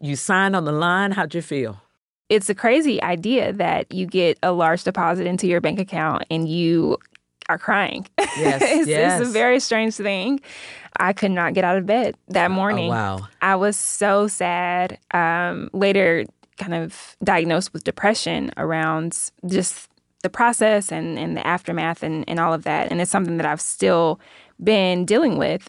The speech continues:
Speaker 2: Um, but it was something else to be in that situation where, you know, everyone around me, at least who knew about what was happening, they're like, "You have to be so excited. I mean, this
Speaker 1: Yes.
Speaker 2: is just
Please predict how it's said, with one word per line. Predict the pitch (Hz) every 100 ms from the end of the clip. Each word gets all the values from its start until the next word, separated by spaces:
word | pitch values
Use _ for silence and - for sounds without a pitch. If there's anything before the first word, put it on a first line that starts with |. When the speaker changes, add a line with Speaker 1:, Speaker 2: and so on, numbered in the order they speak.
| -
Speaker 2:
Um, | 185 170 165 180
but | 190 160 - - _ _ -
it | 208
was | 214 208
something | 202 208 185
else | 180 170 175 -
to | 190
be | 175 175 165 147
in | 175
that | 160 -
situation | 160 165 160 160 180 170 165
where, | 156 156 156 180 - - _ _ _ _ -
you | 190
know, | - 78 - - _ -
everyone | 226 240 233 208
around | 185 185 190 185
me, | 170
at | 180
least | 185 -
who | 190
knew | 190 202
about | 196 147 156 -
what | 185
was | 175 -
happening, | 175 185 160 - 160
they're | 180 165 165
like, | 165 156 - 196
"You | 202
have | 208 311
to | 226
be | 160 147 -
so | - 226 262
excited. | 202 196 180 285 - -
I | 165
mean, | 165
this | 185 190 160
Speaker 1:
Yes. |
Speaker 2:
is | 190 -
just | 180 - -